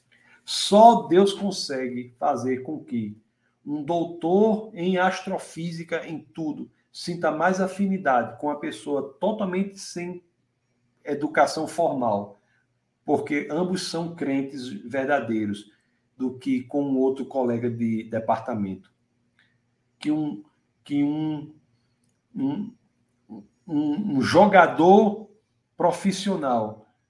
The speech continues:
se, se, sinta muito mais afinidade com alguém que é um vendedor de roupa, porque ambos são crentes, do que com outro colega da profissão, outro jogador. Só Deus pode fazer isso.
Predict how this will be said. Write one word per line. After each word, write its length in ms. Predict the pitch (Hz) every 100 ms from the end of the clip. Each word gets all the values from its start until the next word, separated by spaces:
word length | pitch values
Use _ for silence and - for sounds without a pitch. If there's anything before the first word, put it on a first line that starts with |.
| _ _ _
se, 180 | - 117 151 - -
se, 440 | - - - 208
sinta 340 | - 180 180 165
muito 680 | 156 180 247 330 311 294
mais 360 | 240 202 214 196
afinidade 840 | 175 - 202 180 127 117 110 110 _ _ _ _ _ -
com 140 | 147
alguém 440 | 151 139 143 135 139
que 220 | 139 135
é 100 | 135
um 140 | 135
vendedor 960 | 123 147 165 160 127 143 160 170 175 -
de 180 | 147 143
roupa, 560 | 131 135 131 123 - _ _ _ _ _ -
porque 240 | 131 147
ambos 320 | 143 143 139
são 160 | 156 151
crentes, 580 | - 131 120 120 - _
do 100 | 120
que 140 | 117 127
com 220 | - 131
outro 240 | 127 127
colega 600 | - 135 120 113 104 104 _
da 100 | 113
profissão, 540 | 110 120 113 123 120 113
outro 200 | 117 117
jogador. 560 | 120 117 107 98 98 - _ _ _ _ _ _ _ _ _ _ _ _ _ _ _ _ _ _
Só 560 | - - 185 214 165
Deus 460 | 120 143 208 208 -
pode 500 | - - 143 170 185
fazer 420 | - 185 156 185
isso. 560 | 175 170 196 - -